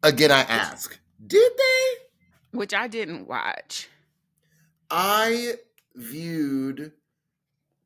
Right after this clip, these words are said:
Speaker 1: uh, an assortment of minutes. I did watch Victoria Monet's very long speech. She said, "Y'all gonna give me this,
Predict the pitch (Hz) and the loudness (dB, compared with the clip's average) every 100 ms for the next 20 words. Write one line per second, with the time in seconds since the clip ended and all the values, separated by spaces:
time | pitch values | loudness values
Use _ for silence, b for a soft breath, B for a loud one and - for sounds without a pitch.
0 | _ _ _ - 139 139 139 143 139 135 | _ _ _ -8 -2 -2 -2 -4 -6 -6
1 | 180 185 180 185 160 131 120 117 117 - | -6 -6 -6 -8 -6 -4 0 -2 -2 -14
2 | - _ _ 120 120 131 139 131 127 131 | -16 _ _ -6 -4 -4 -6 -6 -6 -6
3 | - - - _ _ _ 98 117 117 123 | -8 -14 -14 _ _ _ -16 -16 -10 -4
4 | 117 117 113 107 107 107 107 104 92 98 | -2 -2 -4 -4 -4 -4 -4 -8 -8 -4
5 | 104 107 104 117 - - 110 120 - - | -4 -4 -6 -8 -12 -14 -14 -14 -16 -12
6 | 131 127 123 110 104 101 - b b b | -10 -8 -2 0 -2 -4 -12 b b b
7 | 117 143 165 143 135 117 139 127 127 110 | -2 4 4 2 -4 -6 -10 -8 -10 -10
8 | 117 | -12